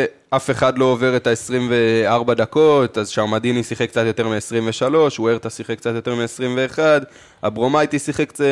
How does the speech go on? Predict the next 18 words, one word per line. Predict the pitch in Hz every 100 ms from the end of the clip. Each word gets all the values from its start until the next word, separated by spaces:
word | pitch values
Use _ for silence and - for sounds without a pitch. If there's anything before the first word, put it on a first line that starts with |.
| 139 131 127
כמעט | 135 131
עשרים | 127 135 131
ושתיים | 123 127 127
דקות, | 123 170 - - _ -
החלוקת | - 139 139 165
דקות | 151 156 151
הרגילה | 135 120 123 131
של | 127 117
טנריפה, | 110 107 107 139 - 151 143 - - _ -
אה, | 104 101
אבל | 101 104
כולם | 113 120 113
שיחקו, | 110 - 143 180 208 - _ _ _ -
אה, | 110 113 110
וגם | 117 143 139
היא | 135
מגיעה | 127 117 113
מעודדת, | 113 107 104 104 127 -